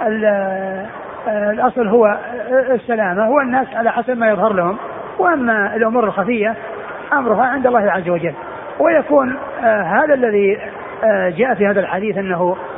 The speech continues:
لا، يعني، يحصل له الاجتماع هذا وهذا، هو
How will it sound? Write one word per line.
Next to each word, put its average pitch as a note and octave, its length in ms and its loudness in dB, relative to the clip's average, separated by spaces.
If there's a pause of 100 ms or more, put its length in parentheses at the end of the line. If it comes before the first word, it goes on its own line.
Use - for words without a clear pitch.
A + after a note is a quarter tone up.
(120)
لا، G3 500 -2 (380)
يعني، F3+ 480 0
يحصل A#3 320 -2
له F3+ 160 0
الاجتماع E3+ 960 0
هذا F3 320 0
وهذا، F#3 460 0 (600)
هو C4 400 4